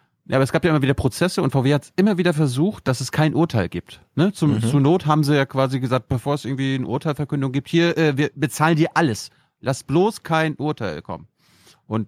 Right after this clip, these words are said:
Speaker 1: das wollen sie jetzt auch wieder, äh, hinbekommen. Darum ja auch jetzt, ja, wenn's keinen Vergleich gibt, dann machen wir halt irgendwie, ver-, versuchen wir die Leute quasi einzeln rauszukaufen. Jeder irgendwie zweitausend Euro, was ja irgendwie total scheiße ist. Ich meine, erinnere dich,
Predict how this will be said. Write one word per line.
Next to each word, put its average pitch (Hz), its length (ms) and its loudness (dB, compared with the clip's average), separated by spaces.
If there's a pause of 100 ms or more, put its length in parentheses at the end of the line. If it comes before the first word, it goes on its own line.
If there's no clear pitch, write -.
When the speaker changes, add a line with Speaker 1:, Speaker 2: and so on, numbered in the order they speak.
Speaker 1:
das 139 220 -2
wollen 139 180 2
sie 131 80 0
jetzt 127 160 0
auch 135 140 -6
wieder, 82 400 -4
äh, 92 240 -6
hinbekommen. 131 720 -2
Darum 110 320 0
ja 107 100 2
auch 104 460 -2
jetzt, - 360 -8
ja, 127 380 2
wenn's 113 200 -2
keinen 110 200 -2
Vergleich 107 440 -4
gibt, - 220 -10
dann 110 120 -6
machen 110 180 -8
wir 104 100 -4
halt 101 200 -4
irgendwie, 98 400 -8 (320)
ver-, - 260 -6
versuchen 113 380 0
wir 107 60 2
die 107 120 0
Leute 101 320 0
quasi 92 500 -6
einzeln 143 340 -2
rauszukaufen. 110 840 -2 (440)
Jeder 98 300 0
irgendwie 92 180 -4
zweitausend 95 480 -4
Euro, 123 500 0 (560)
was 98 160 -10
ja 87 140 -2
irgendwie 85 400 -6 (200)
total 71 280 -6
scheiße - 340 -2
ist. - 320 -18
Ich - 80 -20
meine, 92 200 -4
erinnere 107 240 0
dich, - 280 -2